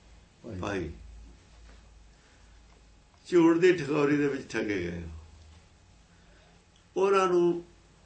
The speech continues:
Speaker 2: ਦੁਨੀਆ ਦਾ ਫਿਕਰ ਹੈ, ਸੰਸਾਰ ਦਾ ਫਿਕਰ ਹੈ, ਪਰ ਭਗਤਾਂ ਨੂੰ ਆਪਣਾ ਫਿਕਰ ਹੈ।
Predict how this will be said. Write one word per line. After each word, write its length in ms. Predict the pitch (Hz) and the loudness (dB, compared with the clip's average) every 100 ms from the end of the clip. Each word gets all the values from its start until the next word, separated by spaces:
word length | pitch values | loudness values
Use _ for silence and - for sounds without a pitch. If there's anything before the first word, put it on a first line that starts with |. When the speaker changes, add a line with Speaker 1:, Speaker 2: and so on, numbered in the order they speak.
| - | -8
Speaker 2:
ਦੁਨੀਆ 400 | 117 143 139 127 | 0 2 4 2
ਦਾ 140 | 117 | 0
ਫਿਕਰ 360 | 113 104 107 95 | -2 -4 -4 -4
ਹੈ, 260 | 95 92 - - - - - - - - - - - - - - - | -4 -6 -12 -20 -20 -20 -20 -20 -20 -20 -20 -20 -20 -20 -20 -20 -6
ਸੰਸਾਰ 560 | 160 147 - 131 131 131 | -4 -4 -2 2 2 2
ਦਾ 160 | 135 | 0
ਫਿਕਰ 440 | 127 104 104 101 98 | -2 -6 -4 -4 -4
ਹੈ, 260 | 95 92 - - - - - - - _ - - - - _ _ _ _ - - - - _ _ _ - 87 - - - - _ _ _ _ _ _ _ _ _ _ _ _ _ _ _ 147 | -6 -8 -12 -12 -12 -14 -18 -20 -20 _ -20 -20 -20 -20 _ _ _ _ -20 -20 -20 -20 _ _ _ -20 -20 -20 -20 -20 -20 _ _ _ _ _ _ _ _ _ _ _ _ _ _ _ -4
ਪਰ 380 | 151 139 131 - _ _ _ _ _ 147 | 0 0 -2 -6 _ _ _ _ _ -4
ਭਗਤਾਂ 360 | 123 113 139 | -4 -4 -4
ਨੂੰ 120 | 139 131 | -4 -4
ਆਪਣਾ 340 | 113 110 104 | -6 -6 -6
ਫਿਕਰ 280 | 95 90 85 | -8 -12 -12
ਹੈ। 180 | 80 | -18